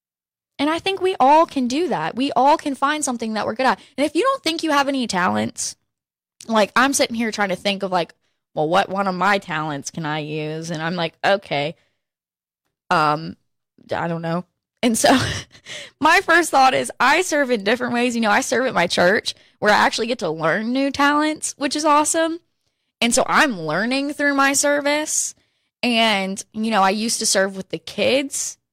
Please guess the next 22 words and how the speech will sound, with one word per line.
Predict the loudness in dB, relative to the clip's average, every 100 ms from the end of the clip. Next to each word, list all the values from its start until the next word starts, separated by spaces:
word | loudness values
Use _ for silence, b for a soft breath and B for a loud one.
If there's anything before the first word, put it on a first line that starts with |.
| -10
So | -2 2 4 4 0 _
I'm | -2 0 0
not | -2
necess-, | -2 -2 -2 -2 -4 -6
you | -8 -6
know, | -2 -2 -2
I |
am | -2 -2 0
actually | 0 -2 -6
pretty | -6 -4
good | -2
with | -4
kids. | -6 -2
I'll | 0
give | 0
myself | 0 0 -2 -2
that. | -4 -4
I'm | -4 -2
really | 0 0
great | 0 -2
with | -4
kids. | -8 -8 -10